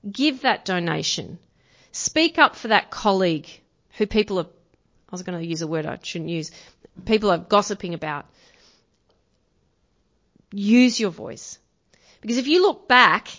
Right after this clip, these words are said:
if you got your Bible and look back, there's a, the last couple of verses of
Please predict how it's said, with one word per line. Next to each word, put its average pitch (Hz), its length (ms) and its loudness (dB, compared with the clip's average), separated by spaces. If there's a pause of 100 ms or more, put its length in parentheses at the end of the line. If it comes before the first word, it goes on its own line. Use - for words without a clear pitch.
if - 80 -20
you 214 80 -8
got 185 140 -4
your 180 80 -6
Bible 208 300 6
and 190 140 2
look 233 220 -6
back, 240 300 4
there's 196 180 -6
a, 185 220 -4 (240)
the 196 80 -8
last 254 580 2
couple 240 300 -6
of 208 100 -6
verses 202 480 -6
of 180 180 -10